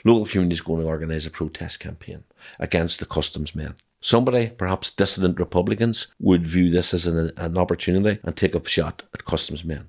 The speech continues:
The customs men would complain, "We can't protect ourselves." So the police would come in to protect the customs men. Somebody would take a shot at the police. The police would say, "We can't, we need protection." The British Army could,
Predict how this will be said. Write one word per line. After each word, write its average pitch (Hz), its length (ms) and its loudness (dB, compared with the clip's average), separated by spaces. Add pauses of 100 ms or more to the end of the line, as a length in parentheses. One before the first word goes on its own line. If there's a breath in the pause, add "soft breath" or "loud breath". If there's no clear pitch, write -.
The - 80 -10
customs 92 380 -2
men 85 220 2
would 82 120 -4
complain, 82 460 -2 (180 loud breath)
"We 90 100 -4
can't 85 240 -4
protect 82 360 -8
ourselves." - 600 -12
So - 180 0
the 85 80 -2
police 95 320 0
would 90 140 -6
come 85 120 -4
in 82 140 2
to 76 60 -4
protect 80 320 -2
the 80 60 -8
customs - 460 -6
men. 71 260 -10 (520 soft breath)
Somebody 95 280 4
would 87 140 -2
take 92 160 -2
a 87 40 -8
shot 85 260 0
at 80 100 -8
the - 60 -20
police. - 480 -4 (400 soft breath)
The 90 80 -2
police - 260 -2
would - 100 -10
say, 87 160 0
"We 95 160 2
can't, - 220 -8
we 98 100 0
need 87 260 0
protection." - 500 -4 (380 loud breath)
The 95 100 0
British 85 320 0
Army 156 300 6
could, - 280 -4